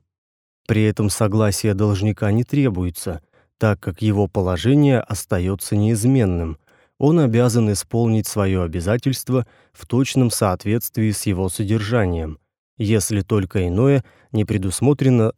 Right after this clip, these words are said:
законом или договором. Пункт второй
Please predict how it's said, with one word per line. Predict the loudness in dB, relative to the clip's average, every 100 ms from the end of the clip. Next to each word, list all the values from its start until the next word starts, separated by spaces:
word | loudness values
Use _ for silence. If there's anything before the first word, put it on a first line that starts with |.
| -6
законом | -6 -6 -2 2 4 2 0 _ _
или | -4 -2
договором. | 0 0 0 2 2 0 0 -4 -10 _ _ _ _ _ -2
Пункт | 0 -2 -6 -12
второй | -4 -2 2 2 0